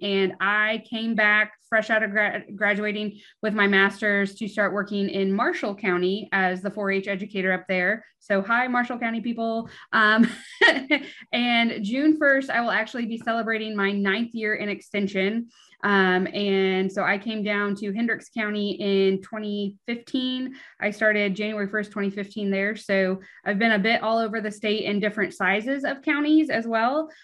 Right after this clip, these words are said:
um, 'cause I also interned in Warren County growing up, uh,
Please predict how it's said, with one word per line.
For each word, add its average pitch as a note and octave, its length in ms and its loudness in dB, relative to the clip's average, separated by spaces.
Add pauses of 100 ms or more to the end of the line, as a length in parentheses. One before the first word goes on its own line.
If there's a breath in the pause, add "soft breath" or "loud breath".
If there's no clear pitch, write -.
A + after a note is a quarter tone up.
(140 loud breath)
um, F#3 380 2
'cause G3 120 -2
I F#3 100 4
also G#3+ 260 0
interned G#3 480 -2
in G3 100 2
Warren F#3 220 2
County F#3 520 -2
growing F3+ 320 -2
up, E3 220 -4 (240)
uh, F3 320 -6